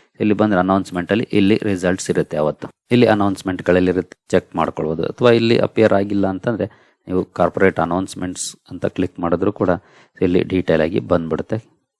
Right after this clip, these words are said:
ಕೆಳಗಡೆ ಸ್ಕ್ರಾಲ್ ಮಾಡಿದ್ರೆ ನೋಡ್ಬೋದು ಈ ರೀತಿ ನಿಮಗೆ ಬರುತ್ತೆ. ಇಲ್ಲಿ ರಿಸಲ್ಟ್ ಅಂತ ಇರುತ್ತೆ ಅವತ್ತು, ಇವಾಗಿರೋದಿಲ್ಲ ಅವತ್ತಿರತ್ತೆ. ಈ ಪಿ ಡಿ ಎಫ್ ಸಿಂಬಲ್ ಮೇಲೆ ಕ್ಲಿಕ್ ಮಾಡಿದ್ರೆ ಪಿ ಡಿ ಎಫ್ ಫೈಲ್ ಓಪನ್ ಆಗುತ್ತೆ, ಚೆಕ್ ಮಾಡ್ಕೊಳ್ಬೋದು.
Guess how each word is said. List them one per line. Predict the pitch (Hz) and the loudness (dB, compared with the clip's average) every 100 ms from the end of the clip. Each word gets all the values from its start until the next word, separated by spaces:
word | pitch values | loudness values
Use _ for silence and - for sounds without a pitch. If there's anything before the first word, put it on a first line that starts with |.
| - | -4
ಕೆಳಗಡೆ | 80 80 85 | -2 0 -4
ಸ್ಕ್ರಾಲ್ | - 85 80 | -2 0 0
ಮಾಡಿದ್ರೆ | 80 76 78 | 0 -2 -4
ನೋಡ್ಬೋದು | 80 76 71 76 | -2 -2 -2 -2
ಈ | 78 | -2
ರೀತಿ | 78 - | -4 -4
ನಿಮಗೆ | - - 87 | -6 -4 -2
ಬರುತ್ತೆ. | 82 82 80 143 | 0 0 0 2
ಇಲ್ಲಿ | 139 | 4
ರಿಸಲ್ಟ್ | 120 98 95 87 92 | 4 4 4 2 0
ಅಂತ | 76 104 | -2 0
ಇರುತ್ತೆ | 98 - - - 95 | -2 -2 -6 -6 -2
ಅವತ್ತು, | 87 73 - - | 0 0 -6 -6
ಇವಾಗಿರೋದಿಲ್ಲ | 85 87 90 82 - - _ _ _ _ | -2 0 0 0 0 -2 _ _ _ _
ಅವತ್ತಿರತ್ತೆ. | 87 87 - 80 78 _ - | -2 -2 0 -2 -2 _ -8
ಈ | |
ಪಿ | 101 104 98 | -2 2 4
ಡಿ | |
ಎಫ್ | 98 92 | 4 2
ಸಿಂಬಲ್ | - - - 101 95 92 | -4 -14 -6 -4 0 0
ಮೇಲೆ | 90 87 | 0 -4
ಕ್ಲಿಕ್ | - 87 92 | -4 -6 -4
ಮಾಡಿದ್ರೆ | 85 87 - | -4 -4 -6
ಪಿ | - 92 | -6 -4
ಡಿ | 85 | -2
ಎಫ್ | 80 | -4
ಫೈಲ್ | - 90 82 | -2 0 -2
ಓಪನ್ | - 82 | -4 -8
ಆಗುತ್ತೆ, | 78 80 _ | -8 -10 _
ಚೆಕ್ | - - | -12 -10
ಮಾಡ್ಕೊಳ್ಬೋದು. | 85 82 - 85 - - | -6 -6 -6 -8 -8 -12